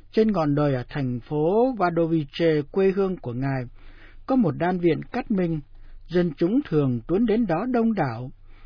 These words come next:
và việc mang áo Đức Bà Camelo rất thịnh hành nơi các tín hữu, trong đó có Ngài. Trong sứ điệp được công bố ngày hai mươi sáu tháng ba năm hai nghìn lẻ một,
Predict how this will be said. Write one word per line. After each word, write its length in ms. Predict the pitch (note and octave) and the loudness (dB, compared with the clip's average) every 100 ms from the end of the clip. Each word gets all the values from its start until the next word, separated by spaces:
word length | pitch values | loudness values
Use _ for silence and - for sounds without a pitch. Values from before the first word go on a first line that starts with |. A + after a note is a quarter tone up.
| - | -8
và 100 | - D#3 | -4 0
việc 220 | D#3 - | 0 0
mang 240 | E3+ G3 F#3 | -2 -2 -2
áo 160 | F3+ | -2
Đức 180 | A#3 C4 | -2 -2
Bà 180 | F#3 B2+ - | -2 -2 -2
Camelo 520 | E3+ F3 F3 F3 E3+ | -2 0 0 2 0
rất 220 | A#3+ - | -2 -4
thịnh 200 | G3 C#3 | -6 -4
hành 280 | C3+ C3 A2+ - - - | -4 -4 -6 -14 -16 -4
nơi 300 | D#3+ D#3 D3+ - | 0 2 2 -2
các 160 | G#3+ - | -8 -6
tín 160 | G#3 A3 | -2 2
hữu, 300 | F#3 F3 C4+ - - | 4 4 2 -8 -10
trong 220 | - E3+ D3+ | -4 -2 0
đó 120 | F3+ | -2
có 160 | G#3+ | -2
Ngài. 340 | A3 F3 C#3 A2+ - - - - - - - - - - - - | -2 -2 -2 -4 -12 -20 -20 -20 -20 -20 -20 -20 -20 -20 -14 -4
Trong 180 | F#3+ F#3 | -2 -2
sứ 140 | C4 | 2
điệp 200 | G3+ E3 - | 4 4 2
được 200 | C#3+ - | -4 -2
công 200 | F#3+ F3+ | -2 2
bố 200 | E3 G3+ | 2 4
ngày 380 | A3+ E3 C#3 B2+ | 2 2 2 0
hai 200 | C#3 E3+ | -2 -4
mươi 140 | E3+ | -4
sáu 260 | D#3 E3+ G#3 | -4 -6 -6
tháng 240 | G#3 A3 | -4 -2
ba 200 | F3+ E3 | 0 0
năm 260 | D#3+ E3 D#3+ | 0 -4 -4
hai 200 | F3+ F#3+ | -6 -4
nghìn 200 | E3 C3 | -2 -2
lẻ 160 | B2 | -4
một, 300 | A#2 C#3 C3 | -4 -2 -2